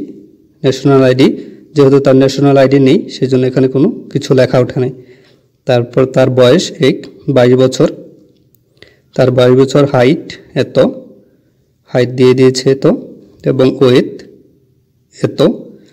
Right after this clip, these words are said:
তারপর এই পাশে দেখতে পারবেন medical center information, medical test at বাংলাদেশ medical করেছে, এখানে লেখাটি উঠে চলে এসেছে medical center,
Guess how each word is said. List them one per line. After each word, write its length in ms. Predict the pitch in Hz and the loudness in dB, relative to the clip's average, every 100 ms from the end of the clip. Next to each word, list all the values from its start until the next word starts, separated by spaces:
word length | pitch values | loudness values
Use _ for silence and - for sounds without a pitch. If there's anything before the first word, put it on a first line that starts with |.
| _ _ _ | _ _ _
তারপর 260 | 135 127 135 127 | -2 2 2 2
এই 60 | 131 | 0
পাশে 180 | 135 143 | -2 -2
দেখতে 180 | 135 - 139 | -2 0 0
পারবেন 260 | 131 160 240 - - - 131 | 2 0 -2 -8 -12 0 2
medical 340 | 127 131 156 151 | 2 2 2 2
center 280 | 139 131 143 135 | 0 0 2 2
information, 540 | 127 127 123 127 131 120 - - _ _ _ _ 139 | 2 0 -2 -2 -4 -6 -8 -20 _ _ _ _ 2
medical 340 | 131 139 147 143 | 4 4 2 4
test 300 | 147 - - - 139 | 2 0 -8 -4 -2
at 100 | 135 147 123 | -2 -2 0
বাংলাদেশ 360 | 123 131 135 139 139 | 2 2 2 0 0
medical 280 | 131 127 131 | 2 2 2
করেছে, 280 | 135 131 - 220 - - - _ _ _ _ 139 | 2 0 -2 -4 -6 -20 -20 _ _ _ _ -6
এখানে 200 | - 127 123 | -2 0 0
লেখাটি 240 | 120 120 139 | 0 0 2
উঠে 120 | 139 139 | 2 2
চলে 140 | 139 135 | 2 2
এসেছে 260 | 135 - 202 202 - | 0 -2 -4 -2 0
medical 320 | 127 123 131 131 | 2 2 0 0
center, 360 | 131 123 127 | -2 0 2